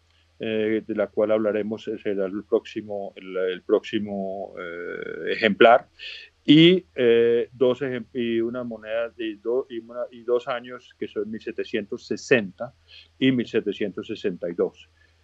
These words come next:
Eh, mil setecientos sesenta y sesenta y dos es más anecdótico, porque de la del setenta solo se conocen ejem-, se conoce dos ejemplares, uno de ellos en estado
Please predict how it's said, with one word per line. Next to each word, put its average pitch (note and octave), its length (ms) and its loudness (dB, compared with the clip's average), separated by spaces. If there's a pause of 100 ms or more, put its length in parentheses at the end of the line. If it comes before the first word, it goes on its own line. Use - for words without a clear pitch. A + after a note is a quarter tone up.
Eh, A2+ 360 4
mil A#2+ 120 -2
setecientos C3 880 -4 (300)
sesenta B2+ 520 -4
y B2+ 40 -2
sesenta A2+ 440 -6
y G2 60 -2
dos A2+ 300 -4
es G#2 100 -12
más A2+ 220 -6
anecdótico, G#2+ 800 -6 (340)
porque G#2+ 300 -2
de G#2+ 80 2
la G#2+ 100 2
del G2+ 80 0
setenta G#2+ 400 -6
solo A#2 180 -4
se A2+ 140 -8
conocen G#2 340 -6
ejem-, A2 240 -2 (180)
se A2+ 120 2
conoce G#2 320 2
dos A2 240 6
ejemplares, A2+ 680 4 (240)
uno A2+ 280 0
de G2+ 260 -2
ellos G#2+ 220 -4
en G2+ 100 -6
estado G2+ 640 0